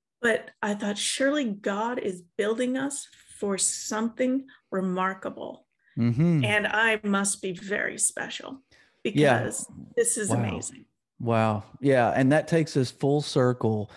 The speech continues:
Speaker 2: back to what I said at the beginning. The scars kind of become the scaffolding that elevates us to a purpose that maybe we didn't know about.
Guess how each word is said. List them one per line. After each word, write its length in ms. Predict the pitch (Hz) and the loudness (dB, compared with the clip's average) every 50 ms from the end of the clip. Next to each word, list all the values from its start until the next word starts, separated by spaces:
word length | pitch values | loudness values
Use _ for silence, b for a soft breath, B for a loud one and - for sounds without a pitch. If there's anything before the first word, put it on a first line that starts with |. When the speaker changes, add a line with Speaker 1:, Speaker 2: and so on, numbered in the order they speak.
| B B B B B B B B | B B B B B B B B
Speaker 2:
back 320 | 135 131 120 123 123 - - | -4 -2 -2 -2 -2 -4 -6
to 80 | 135 | -6
what 180 | 123 123 123 117 | -4 -2 -2 -2
I 100 | 113 113 | -2 -4
said 200 | 113 - 127 120 | -4 -2 -2 -2
at 80 | 113 | -2
the 40 | 117 | -2
beginning. 320 | 117 117 117 123 120 117 117 | -4 -2 0 2 2 2 2
The 80 | 113 | 0
scars 440 | 110 - - - 120 117 120 117 - | -4 -4 -2 0 2 2 2 0 0
kind 180 | - 135 120 117 | 0 0 0 2
of 80 | 110 | 0
become 480 | 113 110 - - _ - - 127 123 123 | -2 -4 -6 -12 _ -6 -4 -2 -2 -2
the 80 | 113 | -4
scaffolding 600 | 101 - - - 117 117 113 - 127 120 120 113 110 | -6 -6 -6 -4 -4 -4 -4 -6 -6 -4 -2 -2 -2
that 100 | 107 107 | 0 0
elevates 580 | 113 107 110 113 107 110 113 110 110 107 - | 2 2 2 2 2 2 0 0 0 0 -2
us 160 | - 107 107 - | -2 -2 -2 -4
to 180 | - - 117 107 | -4 -2 -2 -2
a 40 | |
purpose 440 | - - - 139 135 131 - 117 - | -2 -2 -4 -4 -4 -2 -4 -6 -4
that 160 | - - - | -4 -4 -2
maybe 260 | - 117 120 117 113 117 | 0 0 0 0 0 0
we 160 | 113 120 120 | 2 2 2
didn't 260 | 113 113 107 104 104 | 2 2 0 0 0
know 200 | 107 110 110 104 | 0 0 0 0
about. 380 | 104 104 110 101 90 80 80 | -2 -4 -4 -6 -6 -8 -10